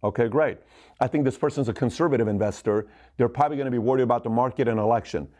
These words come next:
Know that the election's gonna come up because this person's got three million dollars and they're thinking about rolling over the three million dollars, and they're worried about the current elections and they wanna roll over the money with you post-election. How do you address that concern, right?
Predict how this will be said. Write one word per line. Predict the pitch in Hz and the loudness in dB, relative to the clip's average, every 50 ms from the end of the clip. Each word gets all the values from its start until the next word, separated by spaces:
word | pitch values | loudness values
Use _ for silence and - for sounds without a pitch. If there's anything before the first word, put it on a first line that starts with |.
| _ _ - | _ _ -2
Know | - 107 113 120 135 143 147 139 | 2 4 4 4 4 2 2 2
that | 139 131 - | 0 0 0
the | 131 | 0
election's | 120 117 120 107 - - 131 107 | 2 2 2 0 0 -2 -2 0
gonna | 95 117 110 98 | 0 -2 -2 -2
come | - 117 113 | -2 -2 0
up | 120 113 98 | 0 0 -2
because | 110 - 117 92 | -2 -2 -2 -2
this | 110 120 - | -4 -4 -4
person's | - 127 - 127 120 95 | -4 -4 -4 -4 -2 0
got | 110 107 - | 0 0 0
three | - 120 127 | 0 2 2
million | 123 120 120 117 113 | 2 2 2 2 2
dollars | 113 117 120 117 117 117 110 - | 2 2 2 2 0 -2 -2 -4
and | 107 107 | -4 -2
they're | 95 98 | -2 -2
thinking | - - 127 120 - 123 | -2 -2 -2 -2 0 0
about | 120 117 113 101 | 2 2 2 2
rolling | 104 120 123 123 117 117 | 2 0 0 0 0 0
over | 117 113 110 | 0 0 -2
the | 95 104 | -2 -4
three | - 107 123 120 | -2 -2 0 2
million | 117 120 117 117 113 | 2 2 2 2 2
dollars, | 117 117 117 120 123 120 - - - - - - _ _ _ _ - | 2 2 2 0 -2 -2 -6 -12 -20 -20 -20 -20 _ _ _ _ 0
and | 127 117 | 2 4
they're | 123 110 | 4 4
worried | 101 120 135 147 139 131 | 4 2 2 2 2 2
about | 127 131 127 | 2 2 0
the | 123 117 | -2 -4
current | - - 135 131 123 117 | -4 -2 0 0 2 2
elections | 117 123 127 123 - 127 113 117 | 2 2 0 0 -2 -4 -2 -2
and | 113 107 | -2 0
they | 101 113 | 0 2
wanna | 113 127 139 139 135 127 107 - - - _ _ _ - | 2 2 2 2 0 -2 -2 -6 -12 -20 _ _ _ -2
roll | 101 127 139 143 147 | 0 2 2 2 2
over | 135 127 117 | 0 0 0
the | 117 | 0
money | 113 123 135 139 139 131 127 | 2 2 2 2 2 2 2
with | 120 117 165 160 165 - | 4 4 2 2 0 0
you | 127 120 117 113 120 113 - - _ _ _ | 0 2 2 2 0 -2 -4 -12 _ _ _
post-election. | - 156 156 143 - - 139 120 110 104 95 - - - 85 69 - _ | -2 0 0 0 -2 -6 -4 -4 -4 -4 -6 -6 -8 -8 -8 -8 -10 _
How | - - 135 147 156 | -6 -2 -2 0 0
do | 151 | 0
you | 151 143 | 0 0
address | 131 98 - 131 131 - - | 0 0 0 0 0 0 0
that | 127 117 104 - | -2 -2 -2 -2
concern, | - 113 98 - - 110 90 78 | -4 -6 -4 -4 -4 -4 -4 -2
right? | 87 113 120 127 127 | 0 0 0 0 0